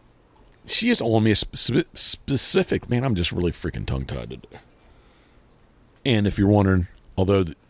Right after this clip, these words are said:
you heard the pop top, you know, I haven't drank today. Ah, as I take a sip.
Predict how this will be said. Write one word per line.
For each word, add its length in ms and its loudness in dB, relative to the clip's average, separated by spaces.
you 120 -2
heard 140 2
the 60 -6
pop 280 0
top, 260 -2
you 60 -6
know, 140 -8
I 80 0
haven't 160 -2
drank 240 -6
today. 240 -10
Ah, 380 -8
as 100 -12
I 60 -10
take 200 -12
a 40 -12
sip. 220 -10